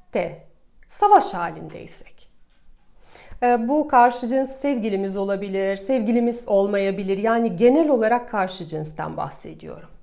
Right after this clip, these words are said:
Dişil enerjisi yüksek kadınlar, e, genellikle bütün erkeklerle yumuşaklığın, sevginin olduğu ilişkiler kurabilirler.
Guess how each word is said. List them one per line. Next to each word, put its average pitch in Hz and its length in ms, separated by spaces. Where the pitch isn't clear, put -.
Dişil 339 260
enerjisi 247 540
yüksek 294 400
kadınlar, 240 540
e, 226 160
genellikle 262 640
bütün 277 340
erkeklerle 180 960
yumuşaklığın, 269 920
sevginin 311 640
olduğu 220 360
ilişkiler 226 720
kurabilirler. 170 880